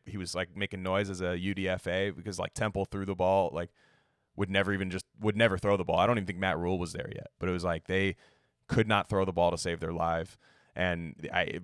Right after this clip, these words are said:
res-, like, Streeter had, like, ten receptions for his career in college. So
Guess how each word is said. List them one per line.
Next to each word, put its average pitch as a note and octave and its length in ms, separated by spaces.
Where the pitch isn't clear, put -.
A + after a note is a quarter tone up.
res-, G2 340
like, G#2 280
Streeter G#2 240
had, F#2+ 120
like, F2 200
ten F#2+ 260
receptions F2+ 540
for F#2+ 100
his F2+ 100
career F2+ 300
in F2 80
college. F#2 440
So F2 340